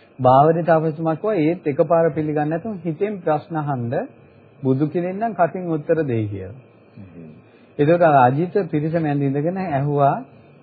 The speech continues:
Speaker 1: මේ ම-, මගේ ගුරුවරයාගේ නම මොකද්ද කියලා.
Speaker 2: හිතෙන්ද වෙනස්?
Speaker 1: හිතෙන් ඇහුවා.
Speaker 2: එහෙමයි.
Speaker 1: බුදුරජාණන් වහන්සේ වදාලා ඔබගේ ගුරුවරයාගේ නම භාවරි.
Speaker 2: එහෙයි.
Speaker 1: මගේ ගුරුවරයාගේ,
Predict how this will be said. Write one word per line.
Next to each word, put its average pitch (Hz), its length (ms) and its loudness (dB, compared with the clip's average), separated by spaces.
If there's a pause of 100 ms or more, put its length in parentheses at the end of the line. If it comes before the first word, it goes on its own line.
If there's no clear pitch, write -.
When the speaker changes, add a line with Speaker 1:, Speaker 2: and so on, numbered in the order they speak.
(100)
Speaker 1:
මේ 123 320 -2
ම-, 123 640 -4 (140)
මගේ 139 440 0
ගුරුවරයාගේ 151 720 0
නම 143 220 -2
මොකද්ද 110 340 -4
කියලා. 101 320 -12 (520)
Speaker 2:
හිතෙන්ද 127 300 0
වෙනස්? 104 320 -2
Speaker 1:
හිතෙන් 160 360 0
ඇහුවා. 107 380 -2
Speaker 2:
එහෙමයි. 101 340 -12 (140)
Speaker 1:
බුදුරජාණන් 156 580 0
වහන්සේ 143 240 -4
වදාලා 123 520 2
ඔබගේ 139 400 0
ගුරුවරයාගේ 131 600 0
නම 151 220 -4
භාවරි. 131 480 2 (680)
Speaker 2:
එහෙයි. - 360 -20 (600)
Speaker 1:
මගේ 151 320 2
ගුරුවරයාගේ, 165 1000 2